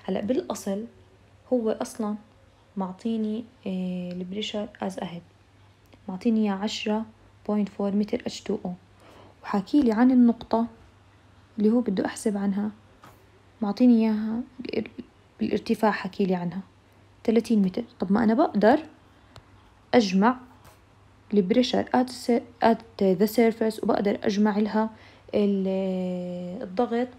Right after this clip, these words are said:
برضو بال-، بالنسبة للهيد لهاي النقطة. فهيك أنا حصلت على البريشر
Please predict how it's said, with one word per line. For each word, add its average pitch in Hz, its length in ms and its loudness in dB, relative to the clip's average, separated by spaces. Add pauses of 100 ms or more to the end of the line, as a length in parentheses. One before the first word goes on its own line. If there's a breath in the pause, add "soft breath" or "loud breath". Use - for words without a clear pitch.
(340 soft breath)
برضو 247 240 4
بال-، 226 320 -2
بالنسبة 208 440 -4
للهيد 226 380 -4 (1080 soft breath)
لهاي 208 320 2
النقطة. 180 500 -4
فهيك 254 240 2
أنا 233 120 4
حصلت 226 500 -2 (380 loud breath)
على 220 300 4
البريشر 208 640 0